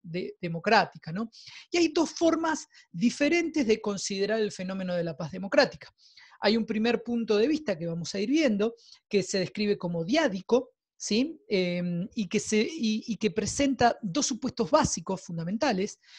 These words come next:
En primer lugar, esa versión mantiene que los estados con un régimen democrático tienden, por lo general, a adoptar una conducta pacífica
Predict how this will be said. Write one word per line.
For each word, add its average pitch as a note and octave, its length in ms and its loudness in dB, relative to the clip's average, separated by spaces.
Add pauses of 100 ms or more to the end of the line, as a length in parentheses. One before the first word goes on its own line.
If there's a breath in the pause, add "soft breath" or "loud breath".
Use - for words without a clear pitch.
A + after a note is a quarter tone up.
(260 loud breath)
En G3 140 2
primer A3 340 4
lugar, B3+ 460 6 (260 loud breath)
esa A3 220 4
versión A3 800 4 (260 soft breath)
mantiene G3 540 4
que G3+ 120 2
los F3 180 -2
estados A3 420 6
con F3 140 -2
un G3 120 -2
régimen G3 480 -2
democrático A#3 920 2
tienden, B3 420 2
por E3+ 140 -6
lo A3 80 -2
general, C#4+ 420 2
a A#3+ 60 8
adoptar G#3+ 460 2
una A#3 200 0
conducta G3+ 540 -2
pacífica G3 880 -2